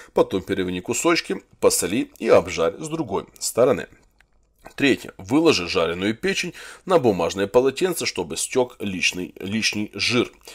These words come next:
А в это время нарежь ломтиками яблоки и обжарь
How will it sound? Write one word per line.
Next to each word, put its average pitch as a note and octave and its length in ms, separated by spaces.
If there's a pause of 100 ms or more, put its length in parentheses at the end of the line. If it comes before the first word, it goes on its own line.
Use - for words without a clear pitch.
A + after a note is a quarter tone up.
(260)
А D#2 460
в F#2 160
это E3 240
время A#2 420
нарежь G2+ 520
ломтиками G#2 580
яблоки C3 560 (120)
и E3 120
обжарь F#2+ 640